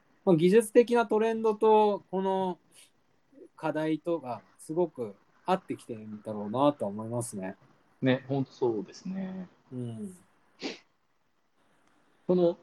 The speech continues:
Speaker 2: 言葉を作るっていうところなんですけど、ちょっと年末年始、
Speaker 1: うん。
Speaker 2: い-、一つ本を読んでて、
Speaker 1: はいはい。
Speaker 2: あの、エスエフ思考っていう本を読んだんですね。
Speaker 1: あー、はいはい。名前は聞いたことあります。どうでした？
Speaker 2: えー、まあ、まさになんか、その、今みたいな話をしてて、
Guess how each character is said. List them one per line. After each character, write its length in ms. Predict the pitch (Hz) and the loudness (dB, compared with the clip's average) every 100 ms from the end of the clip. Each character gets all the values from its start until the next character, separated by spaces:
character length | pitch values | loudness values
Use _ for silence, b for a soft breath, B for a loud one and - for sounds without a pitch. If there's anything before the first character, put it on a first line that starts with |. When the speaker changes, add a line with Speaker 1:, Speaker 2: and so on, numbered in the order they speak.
| _ | _
Speaker 2:
言 220 | - 190 269 | 6 8 8
葉 100 | 320 | 8
を 100 | 196 | 6
作 200 | - 143 | 4 4
る 60 | |
っ 20 | 120 | 4
て 120 | - | 2
い 40 | |
う 20 | 95 | -2
と 100 | 101 | 0
こ 60 | |
ろ 80 | 101 | -2
な 40 | |
ん 40 | 85 | -4
で 60 | |
す 60 | - | -8
け 80 | 95 | 0
ど、 180 | 107 - | 0 2
ち 80 | |
ょ 40 | 240 | 2
っ 20 | |
と 80 | 214 | 4
年 140 | 226 | 6
末 220 | 226 220 226 | 4 4 0
年 100 | 202 | 0
始、 320 | - 147 - | 0 -4 0
Speaker 1:
う 40 | |
ん。 20 | 120 | -2
Speaker 2:
い-、 40 | - | -2
一 220 | - - 151 | 2 4 4
つ 140 | 104 | 4
本 160 | 120 127 | 2 2
を 80 | 95 | 4
読 180 | 95 | 2
ん 40 | 95 | 2
で 80 | - | 0
て、 320 | - 87 - _ _ - | 0 0 -2 _ _ 0
Speaker 1:
は 180 | 156 123 | 2 2
い 20 | |
は 140 | 101 | -2
い。 40 | 95 - | -10 -6
Speaker 2:
あ 120 | 101 | -4
の、 160 | 92 - | -4 4
エ 80 | 120 | 4
ス 180 | - 226 | 4 4
エ 80 | 240 | 6
フ 120 | 233 | 6
思 80 | 208 - | 2 0
考 260 | - 110 - | 2 2 2
っ 40 | |
て 80 | - | -2
い 40 | 92 | -2
う 40 | |
本 320 | - 95 85 | 0 -4 -2
を 60 | 82 | -2
読 120 | 87 | -2
ん 60 | 85 | -4
だ 80 | |
ん 20 | 73 | -8
で 60 | - 67 - | -12 -18 -10
す 60 | |
ね。 160 | 104 - | -8 0
Speaker 1:
あ 60 | 175 | 8
ー、 40 | |
は 1300 | 190 208 214 214 214 208 202 202 196 190 180 151 170 | 10 12 10 8 2 -2 -2 -4 -4 -4 -6 -6 -8
い 40 | 151 | -10
は 200 | 135 123 | -14 -14
い。 80 | 120 | -10
名 100 | 151 | -4
前 220 | 185 202 | -2 -2
は 100 | 196 | -4
聞 140 | - | -6
い 20 | |
た 80 | 190 | -4
こ 80 | 185 | -4
と 100 | 143 | -6
あ 40 | |
り 60 | 120 | -14
ま 100 | 120 | -20
す。 80 | 120 147 | -16 -4
ど 120 | 202 | -2
う 80 | 185 | -2
で 60 | |
し 80 | 110 - - - - - - _ _ - | -4 -20 -20 -20 -20 -20 -20 _ _ -4
た？ 60 | |
Speaker 2:
え 300 | 151 143 139 | 0 2 0
ー、 20 | 135 - | -4 2
ま 160 | 202 | 6
あ、 40 | 185 | 8
ま 100 | 247 | 6
さ 100 | 277 | 6
に 60 | |
な 80 | 208 | 4
ん 20 | |
か、 120 | 190 - | 4 2
そ 100 | - | 2
の、 80 | 147 | 2
今 200 | 175 175 | 6 6
み 100 | 120 | 6
た 120 | 110 | 4
い 40 | 104 | 2
な 80 | 107 | 0
話 240 | 101 - | -2 0
を 80 | 92 | -2
し 60 | - | -2
て 80 | |
て、 400 | - - 156 92 | -4 4 6 4